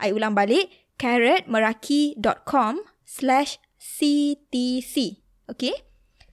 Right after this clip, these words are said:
Now, let's recap balik. How can you become more productive when creating your content? Step yang pertama, map out your content ideas. Step yang kedua, group your content mengikut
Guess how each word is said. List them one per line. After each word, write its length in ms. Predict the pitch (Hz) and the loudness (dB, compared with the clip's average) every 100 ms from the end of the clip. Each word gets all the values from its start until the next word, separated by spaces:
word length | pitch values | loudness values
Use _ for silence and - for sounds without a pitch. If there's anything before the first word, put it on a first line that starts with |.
| _ _ _ - | _ _ _ -2
Now, 400 | 247 277 480 - | 2 2 2 -4
let's 360 | 240 254 - - | 0 0 0 -10
recap 440 | 233 233 - 202 | -8 -6 -4 -2
balik. 360 | 214 214 - - _ - - | -2 -2 -4 -6 _ -14 0
How 320 | 269 285 359 | 4 4 2
can 240 | - 370 349 | 0 -2 2
you 160 | 330 | 2
become 560 | 302 302 - 262 254 254 220 | 2 -4 2 4 4 0 -4
more 180 | 233 | -4
productive 800 | 233 254 214 - - 247 247 - | -2 0 0 -4 -4 -2 -2 -4
when 240 | 220 214 214 | -2 -2 -2
creating 640 | - 247 262 - 269 262 | -4 -2 -2 -2 -2 0
your 160 | 220 214 | -2 -2
content? 640 | 226 214 214 220 - 240 _ _ _ _ - | -4 -4 0 0 0 -8 _ _ _ _ -16
Step 320 | - 480 359 | -2 0 2
yang 160 | 302 311 | 0 0
pertama, 580 | 311 294 311 311 202 - _ 226 | 0 0 2 0 -2 -6 _ -2
map 260 | 233 233 - | -2 0 2
out 240 | 247 262 | 4 2
your 140 | - 214 | -2 -8
content 400 | - 277 294 294 | -4 -4 0 0
ideas. 640 | 233 233 269 226 202 - _ _ _ _ _ | 0 0 2 2 0 -8 _ _ _ _ _
Step 320 | - - - | -6 -2 0
yang 160 | 254 359 | -2 0
kedua, 480 | 359 320 320 320 320 - _ - | 2 4 6 4 0 -14 _ -6
group 320 | 269 392 - | 2 2 4
your 100 | 226 | -2
content 640 | - 226 226 240 185 208 | -2 -6 0 0 0 -4
mengikut 480 | 240 226 240 254 | -6 -4 -2 -2